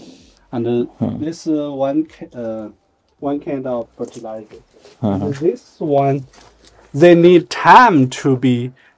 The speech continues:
Speaker 2: हाँ, हाँ।
Speaker 1: to be the
Speaker 2: तो ये जो फर्टिलाइजर है ना, कुछ इन्होंने खुद बनाए हैं, कुछ इन्होंने खरीदे हुए हैं। और जो भाई, अ, सीड होते हैं ना, जिससे तेल निकलता है बीजों से, तो जब तेल निकल जाता है, जो बीज का वेस्ट बचता है,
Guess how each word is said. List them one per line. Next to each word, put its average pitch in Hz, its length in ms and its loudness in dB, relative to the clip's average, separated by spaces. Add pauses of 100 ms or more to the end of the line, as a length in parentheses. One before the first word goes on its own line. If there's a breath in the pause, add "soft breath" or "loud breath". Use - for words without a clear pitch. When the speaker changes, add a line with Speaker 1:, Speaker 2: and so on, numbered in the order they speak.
Speaker 2:
हाँ, 104 140 -2
हाँ। 107 160 0
Speaker 1:
to 120 100 2
be 127 360 4
the 110 300 -2
Speaker 2:
तो - 80 -10
ये 113 220 -2
जो 120 120 -2
फर्टिलाइजर 107 640 -4
है 98 80 -2
ना, 117 100 -2
कुछ 117 260 -6
इन्होंने 110 280 -4
खुद 104 220 -8
बनाए 98 380 -6
हैं, 120 120 0
कुछ 113 260 -6
इन्होंने 107 320 -4
खरीदे 90 400 -8
हुए 95 260 -2
हैं। 156 80 -2 (280 soft breath)
और 107 140 -2
जो 120 240 -2
भाई, 120 380 -6 (120)
अ, 113 120 -6
सीड 131 380 -4
होते 117 240 -4
हैं 110 60 -4
ना, 131 100 -6
जिससे 131 300 -8
तेल 123 300 -2
निकलता 110 440 -4
है 101 60 -6
बीजों 98 320 -4
से, 85 180 -10 (280)
तो 120 60 -8
जब 131 220 -4
तेल 135 180 0
निकल 123 320 -4
जाता 120 260 -4
है, 131 60 -8
जो 135 100 -4
बीज 123 360 -4
का 139 140 -4
वेस्ट 123 340 -4
बचता 101 360 -8
है, 87 100 -8